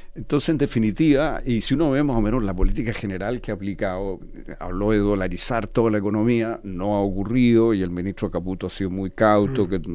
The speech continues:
Speaker 1: no hay las reservas como para hacer algo así, o sea, eso se ve que está como una cosa en el horizonte,
Speaker 2: Quitar
Speaker 1: pero
Speaker 2: el cepo cambiario, o sea, liberar el tipo de cambio, tampoco lo ha podido
Speaker 1: Tampoco
Speaker 2: hacer.
Speaker 1: todavía, no, ya van a
Speaker 2: No,
Speaker 1: ir
Speaker 2: bueno.
Speaker 1: a eso, pero
Speaker 2: Sí.
Speaker 1: si es que todo lo resulta.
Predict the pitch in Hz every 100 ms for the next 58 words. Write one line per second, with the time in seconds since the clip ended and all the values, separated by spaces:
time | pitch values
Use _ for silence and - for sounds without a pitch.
0 | 92 90 95 104 101 90 101 - 98 92
1 | - 90 87 85 - 98 95 92 90 -
2 | 110 104 101 98 117 104 98 101 98 -
3 | 92 92 87 87 90 90 87 76 95 95
4 | 98 85 82 82 - 123 117 - 123 170
5 | 156 147 - 156 151 143 123 160 185 147
6 | 143 139 - 147 143 139 151 160 143 151
7 | 151 147 160 151 131 117 - 165 160 120
8 | 113 139 143 135 151 113 113 120 147 147
9 | 151 180 147 147 139 147 147 190 135 123
10 | 120 170 117 107 110 - - 151 143 -
11 | - 131 - 101 120 120 107 110 - 143
12 | 104 127